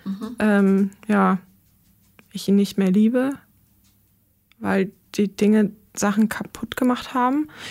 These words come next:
Speaker 2: Ich dann natürlich auch angefangen habe, über die gesamte Beziehung nachzudenken, gar nicht, gar nicht mehr so auf diese Eifersuchtsschiene,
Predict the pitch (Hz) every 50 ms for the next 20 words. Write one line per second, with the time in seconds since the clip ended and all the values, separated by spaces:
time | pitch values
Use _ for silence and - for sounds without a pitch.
0 | - - - - 208 - - 220 226 226 220 214 - 240 220 220 202 214 185 190
1 | 220 226 226 220 - 214 214 214 214 202 202 208 196 196 196 202 208 208 202 196
2 | 220 226 240 226 233 226 - - - 233 226 226 226 226 220 226 226 - - 226
3 | 226 220 220 226 226 240 226 214 - 196 196 202 196 202 - - - - - -
4 | 190 190 185 202 196 - - 190 196 185 196 196 190 185 - - 196 - - 196
5 | 185 - - - 214 220 240 233 233 226 220 - - - - - 233 220 220 220
6 | 220